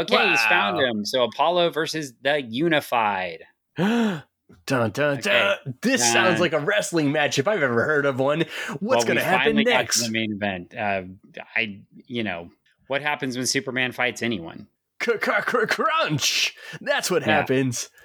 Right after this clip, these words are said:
Speaker 1: And then we've got police shooting guns at people,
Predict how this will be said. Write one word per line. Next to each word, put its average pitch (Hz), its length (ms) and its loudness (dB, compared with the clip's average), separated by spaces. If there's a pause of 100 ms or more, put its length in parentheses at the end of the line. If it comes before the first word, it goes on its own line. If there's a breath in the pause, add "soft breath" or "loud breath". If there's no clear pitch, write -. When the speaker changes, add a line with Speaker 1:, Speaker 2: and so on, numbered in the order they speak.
(260 loud breath)
Speaker 1:
And 123 200 -2
then 127 300 2
we've 123 140 -4
got 127 240 -2
police 127 440 -2
shooting 113 420 2
guns 113 280 2
at 120 100 -6
people, 110 720 4